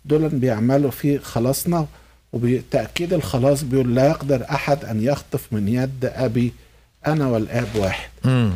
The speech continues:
Speaker 1: فده بيدينا تأكيد الخلاص، إن أنا مش متروك لنفسي، مش متروك لذاتي،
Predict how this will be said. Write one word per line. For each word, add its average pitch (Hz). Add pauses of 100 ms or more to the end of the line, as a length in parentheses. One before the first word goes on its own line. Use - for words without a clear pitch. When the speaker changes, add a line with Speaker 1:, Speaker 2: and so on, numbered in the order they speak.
(120)
Speaker 1:
فده 127
بيدينا 139
تأكيد 135
الخلاص، 131
إن 120
أنا 131
مش -
متروك 135
لنفسي، 123 (480)
مش -
متروك 127
لذاتي، 120